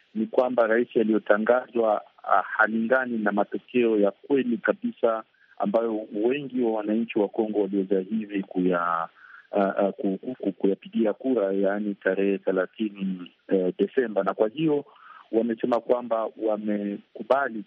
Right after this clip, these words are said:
kilicho, oh, kuweko, yaani kuweko na rais mpya, licha ya kwamba kumekuwa na,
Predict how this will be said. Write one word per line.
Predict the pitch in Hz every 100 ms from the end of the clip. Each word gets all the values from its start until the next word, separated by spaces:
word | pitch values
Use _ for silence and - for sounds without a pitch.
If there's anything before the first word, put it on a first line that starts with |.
| -
kilicho, | 104 - - 104 98 98 92
oh, | - - 95 87
kuweko, | - 107 131 123 - 92
yaani | 98 104 107 107
kuweko | - 110 117 101
na | 98
rais | 98 101 -
mpya, | 98 135 - 139 123 - - - - _ _
licha | 107 123 -
ya | 107
kwamba | - 117 110 104
kumekuwa | 101 98 - 113 107
na, | 104